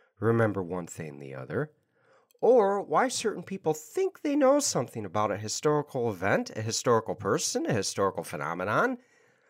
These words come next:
and when it turns out, well, actually, this story is a little bit different than what they initially thought. That is the theme of this episode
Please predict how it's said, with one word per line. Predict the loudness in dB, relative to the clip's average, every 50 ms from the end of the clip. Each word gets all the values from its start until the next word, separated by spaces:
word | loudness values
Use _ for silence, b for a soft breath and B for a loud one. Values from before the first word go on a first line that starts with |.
| b b b b
and | 2 4 6 6 8 6 6 6 4 6
when | 8 8 8 8
it | 8 6
turns | 4 4 4 4 6 4 4 2
out, | 2 2 2 4 2 0 0 -4 -10 b b b b b b b b b _
well, | -8 -6 -4 -2 -2 -2 -2 -2 -4 b b b b b _
actually, | -6 -4 -4 -4 -6 -6 -8 -6 -6 -6 -6 -6 -6 -6 -6 -2 0 0 0 0 b b b b b b
this | -2 -2 0 2
story | 0 0 0 2 4 4 4 4 4 4 2 2 0 0 0 0 -2 -6 _ _ _ _ _ _ _ _ _ _
is | -16 -16 -14
a | -14
little | -6 0 2 2 4
bit | 4 4 2
different | 2 0 0 -2 -6 -8
than | -6 -8 -8 -6
what | -8 -8 -8 _
they | -2 0 0 0 0 -2 -2 -4 -6 -8 -10 _ _ _ _ -20
initially | -20 -18 -16 -14 -12 -12 -8 -6 -4 -6
thought. | -6 -2 0 2 2 4 2 0 -2 -8 _ -20 -20 b b b b b b b b b b
That | 0 2 4 4 4 4 2
is | 0 0 0 -2 0
the | -2 -4
theme | -4 -4 -8 -8 -6 -4 -2 -2 -4 -4 -4
of | -6 -8 -8 -6
this | -6 -6 -6 -6 -8 -8
episode | -10 -10 -10 -10 -12 -12 -10 -10 -10 -10 -10 -10 -12 -14